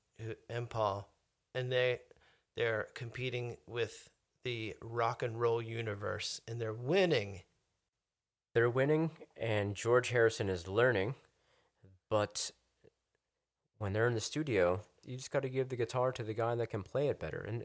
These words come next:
Speaker 2: that's, that's a hard lesson to learn. I, I've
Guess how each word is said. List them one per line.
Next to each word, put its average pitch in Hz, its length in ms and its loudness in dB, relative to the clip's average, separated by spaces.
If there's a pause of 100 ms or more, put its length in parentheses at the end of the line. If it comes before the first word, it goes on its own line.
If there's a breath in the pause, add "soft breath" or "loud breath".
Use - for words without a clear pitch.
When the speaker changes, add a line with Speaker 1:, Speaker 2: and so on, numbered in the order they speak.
Speaker 2:
that's, 135 240 0
that's - 180 -6
a 175 80 2
hard 160 200 4
lesson 131 300 2
to 117 100 -4
learn. 107 340 2 (180)
I, 120 60 -14 (840 soft breath)
I've 131 180 -2